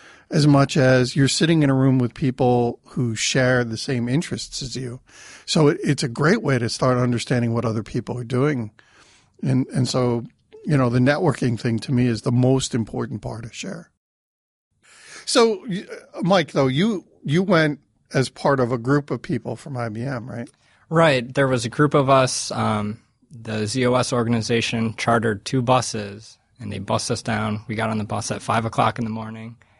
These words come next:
Speaker 2: got home at eleven o'clock at night. Um, and I got, uh, mistaken for a student a lot during the expo, which was kinda
Speaker 1: Wow,
Speaker 2: nice.
Speaker 1: that's
Speaker 2: Yeah.
Speaker 1: kinda nice. That never happened to me. Not once the whole time.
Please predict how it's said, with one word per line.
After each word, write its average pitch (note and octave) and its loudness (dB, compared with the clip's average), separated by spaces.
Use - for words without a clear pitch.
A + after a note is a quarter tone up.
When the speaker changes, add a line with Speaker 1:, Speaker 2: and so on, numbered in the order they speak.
Speaker 2:
got A2+ -2
home A#2 4
at A2 2
eleven A2 2
o'clock A#2 0
at A#2 -4
night. G#2+ -4
Um, G2+ -20
and A#2+ -2
I B2 2
got, C#3 0
uh, B2+ -2
mistaken D3+ 2
for C#3 2
a A#2 4
student A#2+ 2
a B2+ -2
lot G#2 0
during G#2+ 0
the G#2+ 0
expo, G2+ -6
which - -12
was A#2 -2
kinda C3 0
Speaker 1:
Wow, B2 -4
Speaker 2:
nice. A2 -8
Speaker 1:
that's D3 -2
Speaker 2:
Yeah. A#3 -12
Speaker 1:
kinda B2+ 0
nice. G#2+ -4
That B3+ 2
never C4+ 2
happened G#3 2
to F#3+ 0
me. F#3 -4
Not F3+ 0
once G3 -4
the D3 -14
whole C#3 -8
time. C#3+ -10